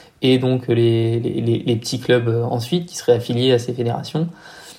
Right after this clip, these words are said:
Mais on va aussi parler des organisations nationales antidopage. Donc, euh, ça, c'est dans chaque, euh, dans chaque pays, finalement, une organisation, euh,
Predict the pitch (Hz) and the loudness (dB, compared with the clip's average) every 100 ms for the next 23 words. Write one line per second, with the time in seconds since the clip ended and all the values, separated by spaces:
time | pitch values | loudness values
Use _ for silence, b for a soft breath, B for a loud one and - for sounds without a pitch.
0 | B B 127 143 156 143 139 147 143 131 | B B -2 0 2 0 -2 -4 -2 0
1 | 143 165 127 120 117 113 113 110 131 127 | 0 0 0 -2 0 0 -2 -2 0 0
2 | 127 131 127 156 139 139 131 143 139 135 | 0 -2 -4 -6 -2 -2 -2 -2 0 -2
3 | 120 120 113 117 139 131 B B B B | -2 -4 -2 0 -2 -2 B B B B
4 | B B _ 113 113 120 113 113 110 143 | B B _ -6 0 4 4 2 0 -2
5 | 123 117 107 - 135 - 123 117 117 113 | 0 0 -2 0 0 0 0 4 4 2
6 | 110 110 143 - 127 117 135 165 123 117 | 0 -2 -4 -2 0 0 0 -4 -4 -2
7 | 113 127 165 - 120 120 123 123 120 117 | 0 0 -2 -2 0 2 2 2 2 0
8 | - 139 165 B B B B - 127 110 | -2 -2 -4 B B B B -10 -4 -2
9 | 110 107 107 107 | 0 -2 -2 -4